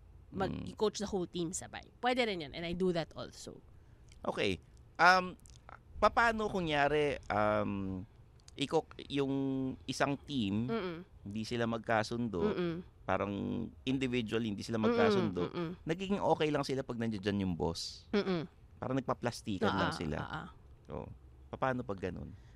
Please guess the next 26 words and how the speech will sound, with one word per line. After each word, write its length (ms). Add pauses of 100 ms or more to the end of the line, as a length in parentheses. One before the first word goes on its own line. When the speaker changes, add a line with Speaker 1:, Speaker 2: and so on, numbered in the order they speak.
(160)
Speaker 1:
Pag 160
ganun, 640 (260)
um, 560 (460)
team, 340 (320)
ah, 160
mix 400
siya 320
ng 180 (120)
team 260
coaching, 540 (160)
Speaker 2:
Mm-mm. 320 (100)
Speaker 1:
meaning 260
I 120
talk 180
to 100
them 200
as 100
a 100
team 400
and 140
I 40
also 180
talk 200
to 100
them 200
one-on-one. 640